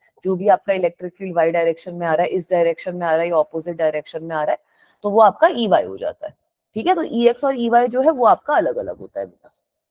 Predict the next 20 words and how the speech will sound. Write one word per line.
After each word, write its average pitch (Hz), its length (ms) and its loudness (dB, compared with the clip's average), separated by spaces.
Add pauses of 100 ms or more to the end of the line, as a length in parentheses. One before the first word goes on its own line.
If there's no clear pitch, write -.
(480)
ईएक्स 214 280 -4
हो 220 80 -6
गया 254 160 -2
electric 226 420 -4
field, 254 240 -4
net 226 180 -2
electric 233 380 -4
फील्ड 233 280 -2
in 190 120 -4
X 185 120 -16
direction 220 400 -2
कितना 233 240 -4
आ 233 40 2
रहा 262 100 4
है, 320 80 2
ईवाई 220 240 2
हो 214 100 0
गया 240 140 0
net 214 180 -4
electric 202 340 -6